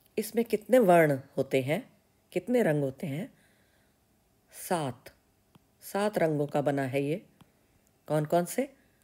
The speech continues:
लाल, नारंगी यानी ऑरेंज, पीला, हरा, नीला, जामुनी, बैंगनी।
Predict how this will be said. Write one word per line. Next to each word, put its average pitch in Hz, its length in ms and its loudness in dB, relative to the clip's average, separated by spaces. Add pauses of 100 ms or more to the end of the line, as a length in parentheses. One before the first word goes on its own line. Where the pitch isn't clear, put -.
(280)
लाल, 156 580 2 (840)
नारंगी 156 800 0
यानी 139 280 -4 (100)
ऑरेंज, 156 520 0 (680)
पीला, 175 480 2 (640)
हरा, 175 460 2 (560)
नीला, 175 500 4 (560)
जामुनी, 156 580 2 (580)
बैंगनी। 131 540 2